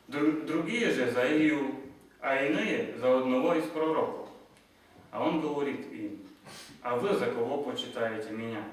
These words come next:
Петр сказал ему в ответ: «Ты Христос». И запретил им, чтобы никому не говорили о нём.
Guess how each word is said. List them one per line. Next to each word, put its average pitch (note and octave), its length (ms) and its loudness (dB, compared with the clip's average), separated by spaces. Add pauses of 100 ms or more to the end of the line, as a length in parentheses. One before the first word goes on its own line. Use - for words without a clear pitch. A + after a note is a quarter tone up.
(1500)
Петр F#3+ 340 2
сказал E3 460 4
ему A#2+ 260 0
в G#2+ 40 -4
ответ: G#2 380 -6 (440)
«Ты D#3+ 80 -2
Христос». E3+ 840 -4 (1000)
И C3 80 -8
запретил E3+ 640 0
им, - 240 -4
чтобы C3 320 -6
никому C#3 380 -4
не E3+ 120 -2
говорили B2 560 -2
о C3 100 -2
нём. - 300 -4